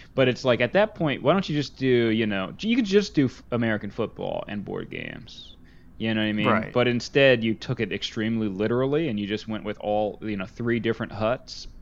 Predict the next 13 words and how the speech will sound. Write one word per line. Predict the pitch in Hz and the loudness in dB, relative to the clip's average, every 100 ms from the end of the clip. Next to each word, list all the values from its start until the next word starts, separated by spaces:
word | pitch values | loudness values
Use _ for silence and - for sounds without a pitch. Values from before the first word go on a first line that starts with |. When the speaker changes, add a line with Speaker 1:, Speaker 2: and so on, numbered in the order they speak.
| - | -6
Speaker 1:
I | 147 | -4
don't | 113 - | -4 -6
know. | - - - - - - - - - - - - - - | -14 -18 -20 -20 -20 -20 -20 -20 -20 -20 -20 -20 -14 -8
Speaker 2:
Makes | 127 95 - | -6 -6 -10
no | 71 | -14
sense. | - - | -8 4
Speaker 1:
Plus, | 240 185 151 | 6 6 4
I | |
mean, | 156 160 151 | 2 2 4
the | 143 135 120 107 - - | 4 4 2 -6 -14 -8
Pizza | 214 175 | -4 -2
Huts, | 151 139 | -2 -2
you, | 147 | -6